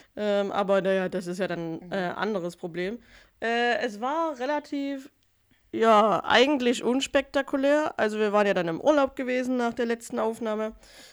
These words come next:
Speaker 1: Äh, waren auf, äh, Mallorca. Das war ziemlich entspannt, weil wir auch
Speaker 2: Sisi,
Speaker 1: äh,
Speaker 2: claro.
Speaker 1: Sisi, genau. Äh, weil wir einfach auch fast nichts getan haben. Wir waren nach dem ersten Tag voll motiviert, uns ein Auto zu mieten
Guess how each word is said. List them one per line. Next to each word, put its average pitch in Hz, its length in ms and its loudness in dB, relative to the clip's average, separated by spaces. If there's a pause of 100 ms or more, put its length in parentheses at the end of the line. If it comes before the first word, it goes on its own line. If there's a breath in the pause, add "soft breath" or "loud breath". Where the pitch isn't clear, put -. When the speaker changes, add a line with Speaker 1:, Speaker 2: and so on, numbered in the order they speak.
(120 loud breath)
Speaker 1:
Äh, 202 300 -2
waren 190 220 0
auf, 180 260 -4
äh, 190 220 0
Mallorca. 262 1300 -4 (480 loud breath)
Das 233 240 0
war 226 160 2
ziemlich 330 320 -4
entspannt, 196 720 -6 (420)
weil 196 380 -4
wir 226 140 0
auch - 120 -8 (1080)
Speaker 2:
Sisi, - 260 -14
Speaker 1:
äh, 214 360 2
Speaker 2:
claro. 247 240 -4
Speaker 1:
Sisi, 190 220 -4
genau. 190 380 -2 (460 loud breath)
Äh, 208 600 2
weil 208 180 4
wir 214 120 2
einfach 233 240 0
auch 208 100 -2
fast 233 300 -4
nichts 240 220 -8
getan 247 380 -4
haben. 185 320 -2
Wir 180 80 0
waren 208 100 2
nach 214 100 -2
dem 202 100 -2
ersten 240 340 -2
Tag 226 280 -4
voll 226 180 -2
motiviert, 226 540 -2
uns 208 180 -6
ein 190 80 -6
Auto 214 300 -4
zu 226 160 -10
mieten 233 420 -4